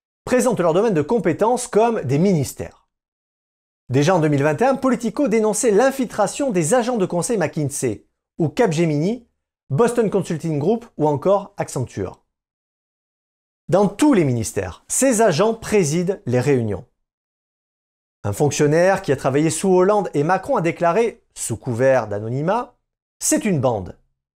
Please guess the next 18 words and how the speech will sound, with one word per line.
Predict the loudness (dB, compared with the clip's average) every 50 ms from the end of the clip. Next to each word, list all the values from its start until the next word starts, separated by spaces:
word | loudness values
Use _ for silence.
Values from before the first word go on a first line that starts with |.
| _ _ _ -8
Ce | -6
sont | -4 -4
les | -2 -2 0
mêmes | 0 0 0
personnages, | -2 -2 -2 -2 -2 0 0 2 2 0 -2 -4 -8 -14 _ _ _ _ _ _ _ -4
avec | -2 0 2 2 2 2 2 2
de | 2
l'argent | 2 2 2 2 0 0 -2 0 0 0 -2 -2 -2
et | 0
la | 0 0
parole | 0 0 0 0 0
facile. | 0 -2 -4 -4 -6 -10 -12 -12 -12 -16 _ _ _ _ _ _ _ _ _ _ _ _ -10
Ce | -8
sont | -6 -4 -4 -4
tous | -2 -2 -4 -4 -4 -6 -8 -8
des | -6 -4
beautiful | -2 -2 -2 -4 -4 -4 -4 -4
people, | -4 -4 -4 0 0 2 2 0 -2 -4